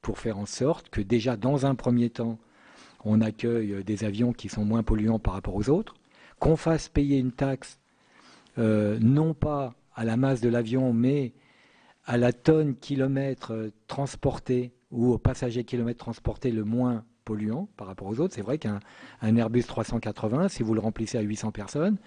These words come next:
euh, vous êtes pas loin de deux litres au cent par passager. Et donc, euh, en mettant ce genre de facteur, euh, sur lequel on a encore la main,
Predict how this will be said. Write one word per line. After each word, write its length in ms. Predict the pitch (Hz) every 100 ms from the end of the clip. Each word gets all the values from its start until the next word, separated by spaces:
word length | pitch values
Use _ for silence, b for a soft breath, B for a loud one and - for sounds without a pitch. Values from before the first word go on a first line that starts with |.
| B B B B
euh, 240 | 113 107 104
vous 220 | 107 117
êtes 120 | 127
pas 140 | -
loin 200 | 107 123
de 60 | 143
deux 140 | 113
litres 320 | 113 143 - -
au 60 |
cent 180 | - 139
par 160 | 113 101
passager. 480 | 117 143 143 190 165 _ _ _ _ _ _ _ - B B B
Et 160 | 110
donc, 420 | 104 139 170 -
euh, 400 | 120 117 113 110 104 B B B B
en 180 | 123 123
mettant 380 | 139 139 151 143
ce 160 | 123
genre 180 | 110 123
de 120 | 113
facteur, 600 | - 110 - 156 208 220 - b b b b
euh, 180 | 113 110
sur 220 | - 123
lequel 340 | 123 120 151 123
on 100 | 117
a 60 |
encore 340 | 117 143 151 131
la 140 | 113
main, 260 | 123 185